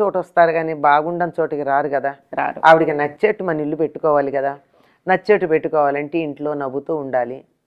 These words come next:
Speaker 1: దెబ్బలాడుకోకూడదు, కొట్టుకోకూడదు, తిట్టుకోకూడదు, కళ్ళనీళ్ళు పెట్టుకోకూడదు, ఒకళ్ళ మీద ఒకళ్ళు చాడీలు చెప్పుకోకూడదు.
Speaker 2: <laughs>
Speaker 1: ఇలా ఉన్న చోటికి లక్ష్మీదేవి వస్తుందిట.
Speaker 2: మ్మ్.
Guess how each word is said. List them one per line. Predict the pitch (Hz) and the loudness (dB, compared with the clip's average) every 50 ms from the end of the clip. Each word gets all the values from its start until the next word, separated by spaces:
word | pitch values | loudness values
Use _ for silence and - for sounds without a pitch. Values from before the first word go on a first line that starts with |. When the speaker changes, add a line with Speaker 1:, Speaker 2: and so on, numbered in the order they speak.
| _ _ _ _ _ _ _ _ _ | _ _ _ _ _ _ _ _ _
Speaker 1:
దెబ్బలాడుకోకూడదు, | - 139 135 120 120 139 147 160 147 151 156 143 120 131 127 120 113 127 135 139 - _ _ _ _ _ _ _ _ _ _ _ _ _ _ _ _ _ _ _ _ | -6 -6 -6 -4 -2 -2 -2 -2 -2 -2 -4 -4 -4 -6 -8 -8 -8 -10 -10 -10 -12 _ _ _ _ _ _ _ _ _ _ _ _ _ _ _ _ _ _ _ _
కొట్టుకోకూడదు, | _ 160 143 147 147 135 175 175 147 151 143 135 123 143 139 143 - - _ _ _ _ _ _ _ _ | _ -2 -2 -2 -2 -2 -2 -2 0 -2 -4 -4 -4 -8 -10 -10 -10 -14 _ _ _ _ _ _ _ _
తిట్టుకోకూడదు, | - 139 131 - 135 165 170 160 156 151 143 135 139 139 143 - _ _ _ _ _ _ _ _ _ | -8 -8 -8 -6 -4 -4 -2 -2 -2 -4 -6 -6 -8 -8 -10 -12 _ _ _ _ _ _ _ _ _
కళ్ళనీళ్ళు | 135 135 135 151 160 175 175 | -4 -2 -2 -2 -2 -4 -2
పెట్టుకోకూడదు, | 156 156 147 151 _ 151 139 131 139 135 135 127 135 135 139 - _ _ _ _ _ _ _ _ _ _ _ _ _ _ _ _ _ _ _ _ _ _ _ _ _ _ _ _ | -2 -4 -4 -4 _ -8 -6 -6 -6 -8 -8 -8 -8 -10 -10 -12 _ _ _ _ _ _ _ _ _ _ _ _ _ _ _ _ _ _ _ _ _ _ _ _ _ _ _ _
ఒకళ్ళ | 143 - 156 160 165 | -6 -4 -2 -2 -2
మీద | 180 208 190 | -2 -2 -2
ఒకళ్ళు | 175 139 147 143 - - | -2 -4 -4 -8 -2 0
చాడీలు | 139 135 147 160 180 170 165 | 0 2 2 0 -2 -2 -4
చెప్పుకోకూడదు. | 151 139 - 131 147 143 127 135 131 127 - 139 - - - | -8 -10 -6 -6 -6 -4 -4 -6 -8 -8 -6 -8 -8 -6 -6
Speaker 2:
<laughs> | - 202 156 190 - - 233 190 165 170 180 - _ _ _ _ _ - | -6 -6 -6 -10 -6 -6 -6 -6 -6 -10 -16 -18 _ _ _ _ _ 0
Speaker 1:
ఇలా | 196 190 190 180 | 4 4 6 4
ఉన్న | 165 156 156 185 185 - | 4 2 -2 -4 -6 -6
చోటికి | 190 156 - 156 151 | -8 -6 -6 -8 -8
లక్ష్మీదేవి | 170 143 131 - - 151 156 147 135 139 131 | -6 -8 -8 -8 -10 -10 -8 -6 -6 -6 -6
వస్తుందిట. | 131 - _ _ - 135 110 101 - - - _ _ _ _ - | -8 -12 _ _ -14 -12 -12 -14 -18 -20 -20 _ _ _ _ -14
Speaker 2:
మ్మ్. | 160 156 151 147 147 | -12 -10 -10 -12 -14